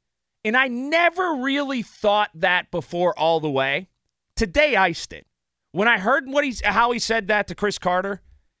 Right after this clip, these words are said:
it just truly felt like, "I'm done with this. I've been finished with it.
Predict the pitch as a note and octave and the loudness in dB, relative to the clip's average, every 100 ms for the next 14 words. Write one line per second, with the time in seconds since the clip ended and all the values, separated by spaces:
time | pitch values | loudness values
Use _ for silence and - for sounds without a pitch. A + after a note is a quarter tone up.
0 | _ G3+ G3 _ - B3 C#4 - - C4 | _ 0 0 _ -2 0 0 -2 -6 -6
1 | B3+ B3 - G#3 G3 C#3 D3+ C3+ - _ | -4 -6 -4 -2 -2 0 -2 -2 -8 _
2 | _ _ _ D#4 F4 A#3+ - G3 G3+ G3+ | _ _ _ 0 0 -4 0 2 4 2
3 | G3+ G3 G3 F#3+ - _ _ _ _ G3 | 0 0 -2 -4 -10 _ _ _ _ -2
4 | E3 - D4+ D4 - A#3 A#3 G#3+ E3 F3+ | -2 0 0 0 0 0 0 -4 -2 -2
5 | F3 F3 - | 0 -2 -6